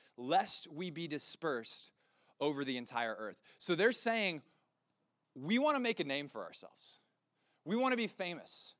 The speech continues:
We want to be powerful. We want to be self-sufficient."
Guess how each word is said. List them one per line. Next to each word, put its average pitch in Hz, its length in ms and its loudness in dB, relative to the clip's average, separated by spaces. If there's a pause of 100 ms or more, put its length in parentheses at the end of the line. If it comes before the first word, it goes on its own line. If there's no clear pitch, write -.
(220)
We 190 140 2
want 254 120 4
to 247 40 4
be 214 100 2
powerful. 180 680 2
We 156 260 0
want 254 160 2
to 226 60 0
be 208 100 0
self-sufficient." 156 760 -2